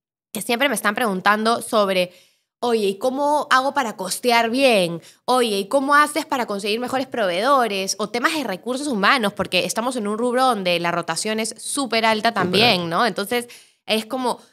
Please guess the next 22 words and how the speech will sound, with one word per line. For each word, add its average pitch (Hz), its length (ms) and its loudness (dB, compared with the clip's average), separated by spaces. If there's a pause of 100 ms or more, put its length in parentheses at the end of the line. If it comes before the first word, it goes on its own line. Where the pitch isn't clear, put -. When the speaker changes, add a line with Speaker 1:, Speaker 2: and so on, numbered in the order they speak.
(120)
Speaker 1:
capacita 226 480 -2
gente, 285 520 0
entrenas 277 540 0
todo, 294 180 6
y 269 40 6
de 233 80 4
pronto, 269 380 0
¡pum!, 254 420 4
todo 254 160 8
un 285 120 4
equipo 262 320 0
nuevo, 285 520 2 (120)
y 233 160 2
de 226 60 6
ahí 233 140 4
todo 294 220 8
otro 262 140 0
equipo 277 280 -4
nuevo. 294 220 0
Entonces, 247 200 -8
¿cómo 277 180 -4
mantener 254 640 -2